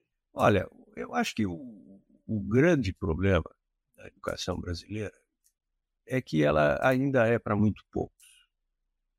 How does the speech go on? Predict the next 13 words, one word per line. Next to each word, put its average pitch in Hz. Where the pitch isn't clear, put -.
né? 113
Eu 226
tive 151
a 92
suprema 127
sorte -
de 104
estudar 95
em 160
colégio 101
público, 107
educação 95
pública, 107